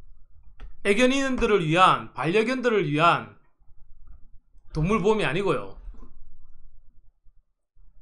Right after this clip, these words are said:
특정 집단의 로비에 의해서 돈을 벌어주기 위한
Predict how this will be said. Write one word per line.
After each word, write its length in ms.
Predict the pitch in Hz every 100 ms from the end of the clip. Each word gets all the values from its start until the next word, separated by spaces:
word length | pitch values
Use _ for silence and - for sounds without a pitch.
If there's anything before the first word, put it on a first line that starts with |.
| _ _ - - - - - - - - - - - - - - -
특정 460 | 233 233 269 233
집단의 840 | - 196 - 240 185 160 135 104 - - - - - - - - - - - - 175
로비에 360 | 220 247 185
의해서 300 | 165 165 170
돈을 320 | 139 151 214
벌어주기 420 | 240 247 170 165 147
위한 460 | 135 143 110 -